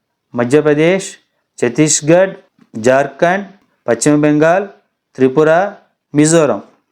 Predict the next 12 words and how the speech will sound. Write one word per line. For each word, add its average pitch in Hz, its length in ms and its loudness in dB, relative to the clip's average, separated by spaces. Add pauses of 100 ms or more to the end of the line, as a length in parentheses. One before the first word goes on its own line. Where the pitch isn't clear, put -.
(160)
ఈ 139 80 0 (140)
రాష్ట్రాల 156 440 0 (120)
గుండా 151 240 2 (380)
కర్కట 151 380 -4
రేఖ 151 160 0 (160)
అనేది 139 300 0 (580)
ప్రయాణించడం 143 680 0 (520)
జరుగుతుంది. 131 520 0 (480)
భారతదేశానికి 156 920 0 (460)
అండమాన్ 170 440 0
నికోబార్ 151 640 2
దీవులు 139 360 4